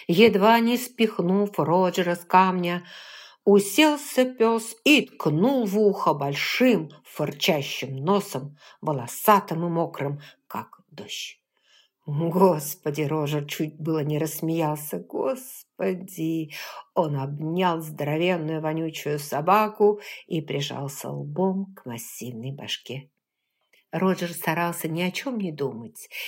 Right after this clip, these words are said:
и тяжесть с плеч понемногу спадала. Однако мало-помалу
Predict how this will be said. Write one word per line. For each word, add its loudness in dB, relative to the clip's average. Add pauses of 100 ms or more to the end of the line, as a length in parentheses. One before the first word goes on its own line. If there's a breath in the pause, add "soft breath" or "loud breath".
и 6
тяжесть 2
с -20
плеч 2
понемногу -6
спадала. -12 (600 soft breath)
Однако 0
мало-помалу -8